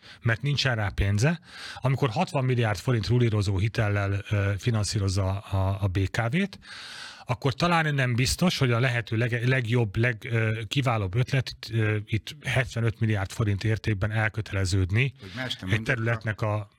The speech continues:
Speaker 2: polgári értékrendben él az ember, akkor nem uzsora hitellel finanszírozza a vacsoráját.
Speaker 1: Igen.
Speaker 2: És ugye itt volt önnek egy nagyon fontos gondolata,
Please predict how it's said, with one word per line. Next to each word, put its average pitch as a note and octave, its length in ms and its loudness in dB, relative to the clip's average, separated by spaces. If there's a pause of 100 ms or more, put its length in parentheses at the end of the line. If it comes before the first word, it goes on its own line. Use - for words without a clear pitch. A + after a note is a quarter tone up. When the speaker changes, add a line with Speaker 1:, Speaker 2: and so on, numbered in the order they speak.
(200)
Speaker 2:
polgári G2+ 440 -2
értékrendben E2+ 1200 -8
él F2+ 260 -10
az D2+ 140 -10
ember, B2 440 -6
akkor A2 420 -8
nem G#2 200 -4
uzsora D#2+ 260 -6
hitellel D2+ 520 -10
finanszírozza D#2+ 760 -6
a D#2+ 60 -18
vacsoráját. D2+ 760 -12 (320)
Speaker 1:
Igen. F2+ 240 0
Speaker 2:
És F#2 100 0
ugye G#2 440 -4
itt A2+ 280 -14
volt C#3 240 -4
önnek F#2+ 200 -2
egy G#2 60 -4
nagyon G#2+ 160 -2
fontos F#2+ 420 -8
gondolata, G2+ 640 -4